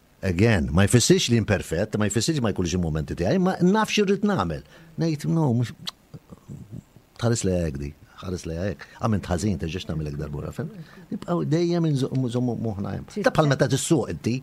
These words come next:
Speaker 2: Ija,
Speaker 1: kultant
Speaker 2: ija, ija.
Speaker 1: tiswervja ftit, jew tuħu break, ma tgħid ħanoqgħod daqsxejn iktar attent darbura, fim?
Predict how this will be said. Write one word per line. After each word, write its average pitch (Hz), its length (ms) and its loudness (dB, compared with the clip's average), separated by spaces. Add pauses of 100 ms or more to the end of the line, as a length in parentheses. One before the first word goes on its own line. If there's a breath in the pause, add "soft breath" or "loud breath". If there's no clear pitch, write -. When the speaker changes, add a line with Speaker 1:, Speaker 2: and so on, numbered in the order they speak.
(100)
Speaker 2:
Ija, 175 340 -8
Speaker 1:
kultant 160 440 2
Speaker 2:
ija, 170 100 -8
ija. 156 60 -10
Speaker 1:
tiswervja 98 600 2
ftit, 156 320 2
jew 98 160 2
tuħu 110 220 2
break, 160 360 2 (160 loud breath)
ma 175 200 0 (480)
tgħid 143 260 2
ħanoqgħod 127 320 2
daqsxejn 120 240 2
iktar 117 200 2
attent 123 300 2
darbura, 101 520 0
fim? 143 280 -4